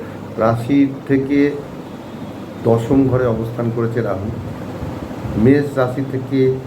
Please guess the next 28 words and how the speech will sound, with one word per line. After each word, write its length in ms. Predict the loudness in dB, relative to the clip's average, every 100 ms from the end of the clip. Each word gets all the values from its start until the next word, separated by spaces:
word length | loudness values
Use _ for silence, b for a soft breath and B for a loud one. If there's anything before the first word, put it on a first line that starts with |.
| -10 -8
একাদশতম 880 | -4 -2 0 2 2 2 2 2 2 2
ঘরে 160 | 2
অবস্থান 420 | 2 0 -2 -2 0
করেছে, 200 | 0 2
এই 80 | 4
জন্য 240 | 4 4 2
ভালো 140 | 0 -2
ফল 80 | -4
দিচ্ছে। 400 | -6 -8 -10 -10 -10 -12 -12 -12 -10 -2 4
কেতু 360 | 4 4 0 2
কোন 160 | 2 2
কোন 160 | 2 2
রাশির 280 | 2 0 0
ভালো 280 | 2 2 4
ফল 220 | 2 2
দেবে? 180 | 2 2 0 -6 -6 0
বৃষ, 540 | 2 2 2 2 2 2 -2 0
মেষ 440 | 4 6 6 4
আর 80 | 2
তুলা, 380 | -2 -2 -4 -4 -6 -8 -2
বৃষ, 520 | 2 2 2 4 4 2 -2 -2
মেষ 440 | 2 4 2 0 -2
আর 80 | -2 -2
তুলা, 240 | -2 0 -2 -8 -2
কেতু 240 | 0 0 -2
ভালো 140 | 0 -2 -2
ফল 80 | -2
দেবে। 320 | -2 -4